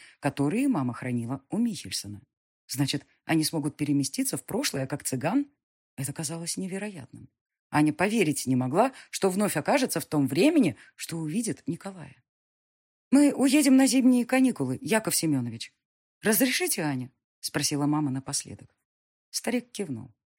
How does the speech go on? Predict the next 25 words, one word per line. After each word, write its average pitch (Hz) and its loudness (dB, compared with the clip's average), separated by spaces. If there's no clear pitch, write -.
Нетерпеливо 170 2
Аня 165 0
попрощалась 156 -2
с - -2
антикваром 151 0
и 190 -2
вышла 233 0
из 214 -4
лавки. - -12
Ожидание 135 0
матери 139 -4
далось 151 -4
ей 175 -8
с - -6
трудом. - -14
Столько 131 -6
вопросов, - -8
и 180 2
ни 170 6
на 147 2
один 165 -2
еще 165 -4
мама 123 -2
не 147 -4
ответила. - -14